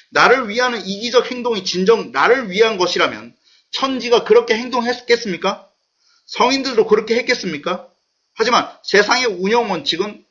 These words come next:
따로 있습니다. 순리를 따라야 합니다. 지금 마음속에 부글거리는 화를 품고 살고 있거나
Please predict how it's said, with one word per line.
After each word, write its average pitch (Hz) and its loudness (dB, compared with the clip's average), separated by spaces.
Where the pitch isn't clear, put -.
따로 190 6
있습니다. 107 -10
순리를 233 0
따라야 175 0
합니다. 98 -10
지금 233 0
마음속에 220 2
부글거리는 220 0
화를 185 2
품고 190 -6
살고 143 0
있거나 117 -10